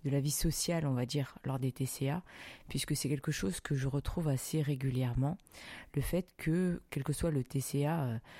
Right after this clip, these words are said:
dans lequel on se trouve, on est vraiment dans cet esprit de solitude. Et je pense que, euh, la solitude, euh,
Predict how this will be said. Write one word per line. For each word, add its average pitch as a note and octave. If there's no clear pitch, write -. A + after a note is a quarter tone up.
dans B2
lequel B2
on A#2
se -
trouve, E3
on C#3+
est D3
vraiment D#3+
dans C3+
cet -
esprit F#3
de D3+
solitude. D3
Et D3
je C3+
pense F3+
que, -
euh, E3
la C3+
solitude, C#3+
euh, C3